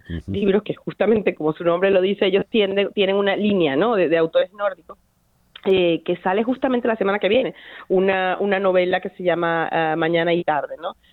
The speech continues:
Speaker 2: Y bueno, es un hombre con una, con una trayectoria literaria muy de explotar el, el, los conflictos humanos, ¿no? Con,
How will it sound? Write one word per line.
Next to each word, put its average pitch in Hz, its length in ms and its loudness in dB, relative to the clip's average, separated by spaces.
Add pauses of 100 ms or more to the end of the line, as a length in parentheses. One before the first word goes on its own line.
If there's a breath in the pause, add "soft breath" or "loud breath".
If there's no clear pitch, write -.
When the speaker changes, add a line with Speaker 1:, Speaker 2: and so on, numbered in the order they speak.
(220 soft breath)
Speaker 2:
Y 220 40 2
bueno, 226 160 4
es 180 60 2
un 185 60 2
hombre 196 220 0
con 196 160 2
una, 180 380 0
con 175 100 2
una 170 160 -2
trayectoria 170 420 0
literaria 170 480 0
muy 185 460 0 (120)
de 185 160 2
explotar 165 600 -4
el, 185 160 -2
el, 170 320 -4
los 165 80 -2
conflictos 170 480 -2
humanos, 165 380 -4
¿no? 170 160 -2
Con, 160 260 2